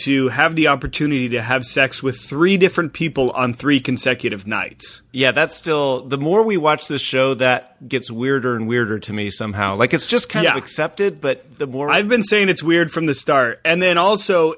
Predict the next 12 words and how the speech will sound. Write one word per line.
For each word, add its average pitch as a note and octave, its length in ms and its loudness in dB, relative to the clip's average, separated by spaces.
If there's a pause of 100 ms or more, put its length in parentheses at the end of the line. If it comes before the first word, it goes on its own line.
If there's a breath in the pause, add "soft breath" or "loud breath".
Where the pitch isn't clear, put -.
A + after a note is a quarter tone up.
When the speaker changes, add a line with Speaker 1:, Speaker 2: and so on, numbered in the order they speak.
Speaker 1:
after G3 380 0
she F3 220 -2
has D#3 200 2
sex C#3+ 340 0
with C3+ 200 0
three E3 240 2
consecutive D#3 560 0
people C3+ 260 0
on B2 100 0
three C#3+ 160 -2
consecutive C#3 540 -2
nights, B2 320 0